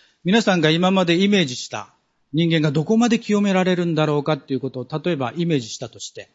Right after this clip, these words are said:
どの辺まで考えてるでしょうか？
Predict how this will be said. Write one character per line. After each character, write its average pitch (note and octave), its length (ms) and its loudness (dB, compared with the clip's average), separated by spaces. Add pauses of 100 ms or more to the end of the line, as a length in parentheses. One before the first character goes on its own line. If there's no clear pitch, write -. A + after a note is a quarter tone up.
(880)
ど F3 160 2
の A#3 100 6
辺 A3 220 4
ま G3 140 2
で C#3 240 -2 (640)
考 D#3+ 200 -2
え C#3 80 -4
て A#2+ 100 -12
る G#2 80 -18
で G#2 60 -20
し - 120 -18
ょ - 60 -20
う - 40 -20
か？ - 80 -20